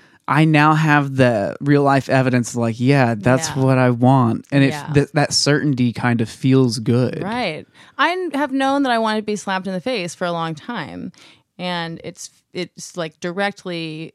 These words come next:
Speaker 2: attributable to certain s-, like, things that happened in my childhood, you know, <laughs> like, it's just beautifully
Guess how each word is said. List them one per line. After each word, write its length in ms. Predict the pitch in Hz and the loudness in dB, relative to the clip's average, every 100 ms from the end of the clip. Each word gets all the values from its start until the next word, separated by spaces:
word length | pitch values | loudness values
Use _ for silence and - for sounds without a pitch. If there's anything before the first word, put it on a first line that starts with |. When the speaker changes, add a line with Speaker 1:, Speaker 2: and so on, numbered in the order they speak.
| - | -14
Speaker 2:
attributable 680 | 175 202 185 165 160 151 151 | -8 -6 -4 -4 -4 -6 -6
to 160 | - 156 | -10 -12
certain 360 | - 175 165 | -8 -8 -6
s-, 120 | 160 - - | -10 -12 -12
like, 340 | 180 160 156 - _ _ | -8 -8 -10 -20 _ _
things 360 | 185 180 175 151 | -8 -6 -6 -6
that 120 | 165 | -6
happened 320 | 156 165 165 | -6 -8 -8
in 60 | 160 | -8
my 100 | 160 | -6
childhood, 420 | 180 170 143 - - | -6 -8 -10 -18 -12
you 140 | - | -8
know, 120 | 151 156 190 | -4 -2 -2
<laughs> 80 | 220 | -4
like, 240 | 185 - | -4 -6
it's 420 | 202 - - - _ | -10 -12 -20 -20 _
just 320 | - 170 - _ - 185 - | -12 -12 -12 _ -20 -20 -14
beautifully 640 | 196 254 233 202 175 160 | -6 -4 -4 -4 -6 -6